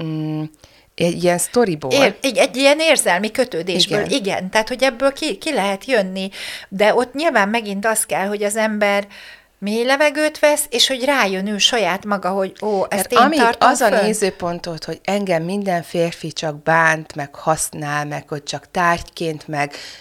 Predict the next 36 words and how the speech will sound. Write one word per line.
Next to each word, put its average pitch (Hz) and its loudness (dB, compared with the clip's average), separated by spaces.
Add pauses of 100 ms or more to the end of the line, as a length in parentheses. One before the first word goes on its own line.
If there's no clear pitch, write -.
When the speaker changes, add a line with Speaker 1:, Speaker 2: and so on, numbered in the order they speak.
(220)
Speaker 1:
mit 170 -2
tudom 190 0
én, 202 4
ezek 170 -2
a 170 0
női 170 -2 (240)
klasszik 170 4
Speaker 2:
Igen, 214 4
néz-, 208 0
Speaker 1:
sztorik, 202 4
Speaker 2:
igen, 269 -2
Speaker 1:
igen, 202 2
Speaker 2:
nézőpontok. 202 -4
Speaker 1:
addig 233 0 (420)
v-, 170 -16
tényleg 269 2
olyan 170 4
férfiakat 160 -4
fogsz - -8
választani, 156 -2
hogy 165 -6
tényleg 165 2
ebből 156 0
működnek, 175 -4
vagy 190 -4
ha 190 -6
még 175 -4
nem 240 0
is 277 0
ebből 165 0
működne, 170 -4
egyszerűen 226 0 (360)
ezt - -4
fogja 175 -6
csinálni, 160 -6
ez, 262 -2